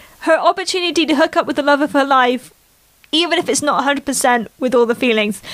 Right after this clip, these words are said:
So she goes to great lengths to catch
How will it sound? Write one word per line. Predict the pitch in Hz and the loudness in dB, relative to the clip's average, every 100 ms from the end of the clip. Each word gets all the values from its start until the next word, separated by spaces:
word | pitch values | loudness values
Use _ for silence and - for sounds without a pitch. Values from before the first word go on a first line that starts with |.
| - - - - | -14 -14 -16 -8
So | - 311 320 302 - _ _ _ _ _ _ _ _ | 0 2 2 0 -6 _ _ _ _ _ _ _ _
she | - - 359 | -8 0 2
goes | 427 466 - | 4 4 4
to | 427 | 0
great | - 277 311 349 - | 0 0 0 -2 -4
lengths | 269 277 277 208 - - - 370 - - | -2 0 0 -2 -8 -8 -8 -8 -10 -6
to | - 285 277 269 - _ - - _ _ _ _ _ - | 0 2 4 4 2 _ -20 -20 _ _ _ _ _ -12
catch | - 381 214 | -2 -2 -2